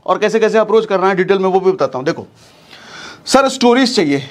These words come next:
हिस्टोरिकल फैक्ट का कोई बनाता है, ट्रेंडिंग न्यूज़ का कोई बनाता है, कोई ट्रेनिंग कंटेंट बनाता है, कोई बुक की समरी बना रहा है, ये सब आपको चैट जीपीटी देगा निकाल करके,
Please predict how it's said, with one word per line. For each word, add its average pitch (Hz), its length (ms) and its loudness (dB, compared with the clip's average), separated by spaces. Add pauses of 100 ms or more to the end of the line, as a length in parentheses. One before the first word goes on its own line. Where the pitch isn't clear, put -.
(180)
हिस्टोरिकल 226 540 2
फैक्ट 220 260 0
का 240 60 2
कोई 220 120 2
बनाता 165 340 2
है, 131 80 -2
ट्रेंडिंग 226 420 0
न्यूज़ 240 220 2
का - 80 2
कोई 220 140 0
बनाता 185 320 2
है, 151 80 2
कोई 190 140 -4
ट्रेनिंग 208 360 -2
कंटेंट 220 360 0
बनाता 190 300 2
है, 151 160 2
कोई 208 180 0
बुक 196 240 -2
की 262 80 0
समरी 233 320 0
बना 208 200 2
रहा 160 200 2
है, 139 100 -6 (240)
ये 226 100 4
सब 277 300 0
आपको 220 240 -2
चैट 170 260 -4
जीपीटी 151 280 -8
देगा 135 200 0
निकाल 135 280 -2
करके, 117 260 -10